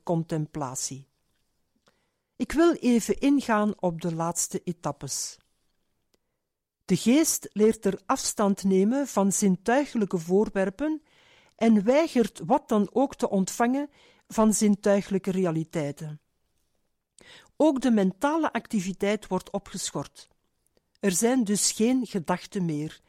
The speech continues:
geen oordeel. De wereld verschijnt als een koud en stom schilderij zonder betekenis. Dit afstand nemen van de zintuigen en de psyche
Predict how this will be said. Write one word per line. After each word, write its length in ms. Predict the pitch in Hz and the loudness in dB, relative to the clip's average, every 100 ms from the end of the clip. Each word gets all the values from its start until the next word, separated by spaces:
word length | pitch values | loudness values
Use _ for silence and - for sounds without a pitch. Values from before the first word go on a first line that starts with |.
| _ _ _ | _ _ _
geen 500 | - 220 269 269 - | -2 2 2 2 -2
oordeel. 680 | - 175 170 160 165 151 156 - _ _ _ _ _ _ - | 0 2 2 0 -2 -2 -4 -12 _ _ _ _ _ _ -2
De 100 | 202 | 2
wereld 360 | 220 302 320 - | 4 4 2 0
verschijnt 680 | 208 - - 226 277 - | -4 -2 0 2 0 0
als 200 | - 208 | 0 0
een 160 | 214 190 | 2 0
koud 380 | - 247 302 - | 2 2 2 0
en 200 | 202 185 | -2 0
stom 340 | - - 294 | 0 0 0
schilderij 720 | 294 - 233 196 185 208 254 277 _ _ | 0 -2 0 0 0 0 -2 -6 _ _
zonder 440 | - - 208 226 214 | -6 0 2 2 -2
betekenis. 840 | 202 - 180 - 165 156 - - _ _ _ _ _ _ _ _ _ _ | -6 0 0 0 -2 -2 -4 -6 _ _ _ _ _ _ _ _ _ _
Dit 240 | - - | -6 -4
afstand 460 | - 220 - 302 294 | -2 -2 -2 -2 0
nemen 300 | 269 254 254 | 0 0 0
van 180 | 214 202 | 0 0
de 100 | 190 | 0
zintuigen 720 | - 240 233 208 185 185 214 | 0 0 2 2 2 0 -4
en 140 | 185 | -2
de 80 | 160 | -4
psyche 540 | - - 277 - 311 | -4 -2 -2 -4 -6